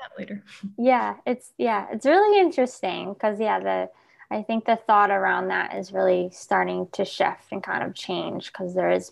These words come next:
Speaker 2: just more evidence of, of that, the people that are plant-based, you know, their iron actually is good, which is
Speaker 1: Yeah.
Speaker 2: really cool.
Speaker 1: I-,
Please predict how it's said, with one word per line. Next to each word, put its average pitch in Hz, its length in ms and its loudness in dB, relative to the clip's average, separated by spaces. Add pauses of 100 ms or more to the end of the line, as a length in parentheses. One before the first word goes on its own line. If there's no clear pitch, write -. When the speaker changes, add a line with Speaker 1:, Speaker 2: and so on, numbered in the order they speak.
Speaker 2:
just - 280 -8
more 185 240 2
evidence 190 540 0
of, 180 180 -2 (460)
of 240 200 4
that, - 300 2
the 190 80 -16
people 196 340 -2
that 190 100 4
are 185 80 0
plant-based, 190 800 -2 (440)
you 190 80 -10
know, 185 160 -4
their 190 200 -4
iron 190 360 -2
actually 185 500 -4
is - 300 -10
good, 190 380 0
which 180 180 -8
is 180 320 -10
Speaker 1:
Yeah. 180 280 -2 (680)
Speaker 2:
really 185 260 -2
cool. 208 300 -4 (1040)
Speaker 1:
I-, - 160 -8